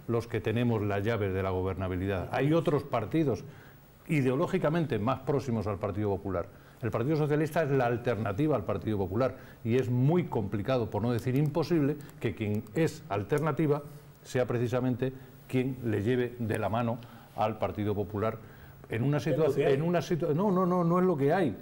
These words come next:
Speaker 1: Lo que hay son otras cosas. Otra cosa distinta es que para el Partido Popular sea muy cómodo lleg-, llegar a un acuerdo o convencer al Partido Socialista, pero ni nos va a convencer ni nos va a engañar.
Speaker 2: Ni pretende
Speaker 1: El Partido
Speaker 2: convencer.
Speaker 1: Popular durante cuatro años,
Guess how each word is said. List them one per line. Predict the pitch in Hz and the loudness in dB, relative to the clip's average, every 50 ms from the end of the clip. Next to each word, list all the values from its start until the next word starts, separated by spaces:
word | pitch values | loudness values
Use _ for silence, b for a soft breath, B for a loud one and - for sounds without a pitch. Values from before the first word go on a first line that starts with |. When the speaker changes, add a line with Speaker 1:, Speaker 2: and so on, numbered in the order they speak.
| - - | -6 -2
Speaker 1:
Lo | 113 117 113 | -2 0 0
que | 98 123 | 2 2
hay | 147 180 202 170 | 2 2 2 2
son | - - 165 175 | 2 2 2 2
otras | 170 - 147 139 | 2 2 0 -4
cosas. | - - 190 185 - 127 107 | -2 -2 -2 0 0 -2 -2
Otra | - 151 127 165 170 | -2 -2 0 0 0
cosa | 143 170 156 180 | 0 -2 -2 0
distinta | 175 165 165 - 196 180 180 180 | 0 0 2 0 0 0 0 -2
es | - | -2
que | 165 | -2
para | 127 131 123 120 | 0 2 2 0
el | 110 | 0
Partido | - 110 110 131 156 156 | 0 -2 0 0 0 0
Popular | 160 147 143 156 156 170 151 | 0 0 0 0 0 0 0
sea | - - 160 151 | 0 0 0 2
muy | 160 165 156 | 2 0 0
cómodo | 160 175 170 170 165 175 190 185 B B B B - | 0 0 2 2 2 2 2 0 B B B B -4
lleg-, | 117 98 117 117 120 123 127 131 127 110 | 0 0 0 2 2 2 2 2 2 0
llegar | 113 117 104 139 156 156 | 0 0 2 2 2 2
a | |
un | 156 156 | 2 2
acuerdo | 160 147 - 190 190 160 151 131 | 0 0 2 2 2 2 2 0
o | |
convencer | 127 131 120 117 120 113 117 139 139 | 0 0 0 0 -2 0 0 0 0
al | 135 110 | 2 0
Partido | 127 127 113 131 123 | 0 -2 0 0 0
Socialista, | 120 113 120 143 156 147 - 107 - B B B B B B B | 0 0 0 0 -2 -2 -4 -6 -8 B B B B B B B
pero | - 107 98 92 95 | -2 -2 0 0 2
ni | 101 104 107 110 110 110 | 0 2 2 2 2 2
nos | 107 107 98 123 | 0 0 0 0
va | 156 | 0
a | 156 | 0
convencer | - 190 175 151 143 127 - 147 156 147 - | 0 0 0 2 0 0 0 0 0 0 0
ni | 135 127 127 123 | 0 2 2 2
nos | 120 120 113 104 92 98 | 2 2 0 0 -2 -2
va | 127 151 | -2 -2
a | |
engañar. | 156 139 117 107 127 160 165 147 | 0 0 0 0 2 2 2 0
Speaker 2:
Ni | 151 135 | 0 -2
pretende | 127 131 123 - 156 135 123 123 120 139 | -6 -8 -6 -4 -6 -6 -4 -4 -2 -2
Speaker 1:
El | 135 113 | -2 0
Partido | - 127 127 123 139 175 190 185 | 2 0 0 2 2 2 2 4
Speaker 2:
convencer. | 175 180 151 151 | 2 0 0 2
Speaker 1:
Popular | 156 156 165 165 156 | 2 2 2 2 4
durante | 160 147 139 123 117 139 - | 2 2 2 2 0 -2 -2
cuatro | - - 151 175 180 151 165 151 147 143 | -2 0 0 0 2 2 2 2 2 2
años, | 139 131 123 120 127 139 135 | 2 2 2 2 0 -2 -4